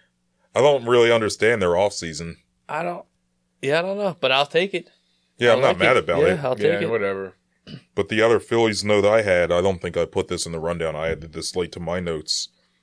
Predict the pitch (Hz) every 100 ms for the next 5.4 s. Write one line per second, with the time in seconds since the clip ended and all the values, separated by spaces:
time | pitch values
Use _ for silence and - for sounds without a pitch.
0 | _ - 90 82 90 87 85 80 80 85
1 | _ _ _ _ _ _ _ _ _ _
2 | _ 107 101 110 110 113 113 110 101 -
3 | 104 107 101 104 95 85 101 - 107 104
4 | - 90 - 92 95 101 98 95 92 -
5 | 95 104 117